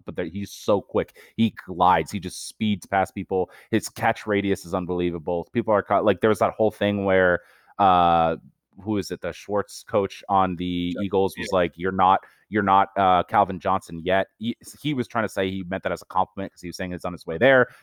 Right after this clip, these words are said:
Speaker 1: Metcalf after the game was like, it did the M J meme where he was like, "And I took that personally."
Speaker 2: Mm-hmm.
Speaker 1: And he had, like, and he finished the game with, like, a hundred seventy-three yards. So he went off.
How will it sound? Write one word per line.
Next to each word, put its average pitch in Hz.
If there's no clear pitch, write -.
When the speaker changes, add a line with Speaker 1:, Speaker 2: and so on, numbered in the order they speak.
Speaker 1:
Metcalf 107
after 92
the 85
game 92
was 82
like, 82
it 87
did 101
the 85
M 101
J 90
meme 85
where 80
he -
was 80
like, 76
"And 104
I 117
took -
that 117
personally." 82
Speaker 2:
Mm-hmm. 110
Speaker 1:
And 98
he 95
had, 92
like, 90
and 95
he 90
finished 92
the 82
game 87
with, 78
like, 76
a -
hundred 85
seventy-three 80
yards. 78
So 80
he 135
went 135
off. 101